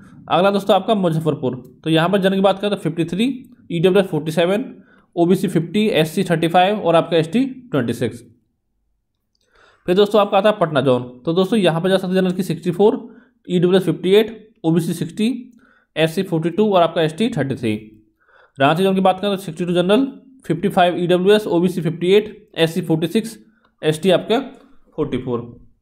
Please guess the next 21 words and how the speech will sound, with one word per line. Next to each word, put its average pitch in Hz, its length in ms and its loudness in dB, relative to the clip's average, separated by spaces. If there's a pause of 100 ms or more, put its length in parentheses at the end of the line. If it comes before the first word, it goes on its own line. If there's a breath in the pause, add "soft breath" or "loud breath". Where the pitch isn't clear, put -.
(1500 soft breath)
फिर 185 80 0
है 208 60 2
दोस्तों 214 220 2
आपका 196 160 0
सिकंदराबाद, 147 520 2 (240)
तो 160 60 -10
यहाँ 160 200 2
पर 196 80 0
जाएगी 196 180 2
जनरल 190 220 -2
की 202 80 -2
सेवेंटी 160 320 2
थ्री, 190 180 0 (720 soft breath)
ईडब्ल्यूएस 185 360 2
सिक्सटी 170 240 -6
नाइन, 196 320 0 (100)
ओबीसी 175 320 2
सेवेंटी 165 360 2
वन, 226 220 2 (140)
एससी 165 280 -2
सिक्सटी, 208 360 -4